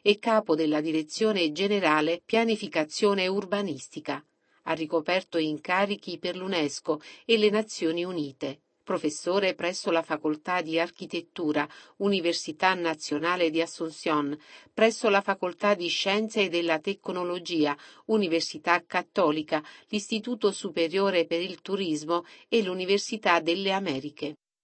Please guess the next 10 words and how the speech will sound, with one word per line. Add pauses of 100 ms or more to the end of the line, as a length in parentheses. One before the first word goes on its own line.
(1000)
Lavora
come
giornalista
ed
è
stato
ideatore,
responsabile
della
sceneggiatura